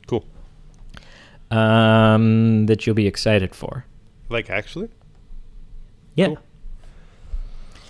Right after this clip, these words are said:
Speaker 1: Cool.
Speaker 2: Um, it's a movie that several times throughout, I was like, "Oh, I think," uh, like, several times throughout, I was like, "Okay, I get what's happening."
Speaker 1: Sure.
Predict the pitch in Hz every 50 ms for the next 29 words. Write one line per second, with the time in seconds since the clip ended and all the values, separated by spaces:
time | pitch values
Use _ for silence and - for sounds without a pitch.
0 | - - - - - 123 127 123 120 120 123 120 120 117 117 117 113 113 - -
1 | - - 120 - 143 135 151 165 170 180 196 180 160 143 156 139 131 131 120 -
2 | - - - _ _ _ _ _ - _ - _ _ _ _ _ _ _ _ -
3 | - _ - - - - - - 147 151 175 180 196 196 180 - - - 135 123
4 | 117 117 117 113 - - - 113 107 98 95 90 90 90 90 - - - - -
5 | - - _ _ _ _ _ _ - 101 101 107 110 110 110 104 104 107 104 101
6 | 98 98 95 95 - - _ _ _ _ _ _ _ _ _ _ _ _ _ _
7 | _ _ _ _ _ - - _ - _ _ _ _ _ _ _ _ _ _ _
8 | _ _ _ _ _ _ _ _ _ _ _ _ _ _ _ _ _ _ _ _
9 | _ _ - 131 127 131 127 127 127 123 123 123 123 120 120 117 107 98 110 -
10 | - 131 117 110 - - - - _ - 131 123 - - 139 139 - 101 127 135
11 | - - 160 151 151 165 - - 156 139 135 120 - 127 120 117 120 117 107 120
12 | 117 117 123 123 110 - 123 107 101 104 101 113 107 - 90 - - - 98 92
13 | - - 92 92 - 107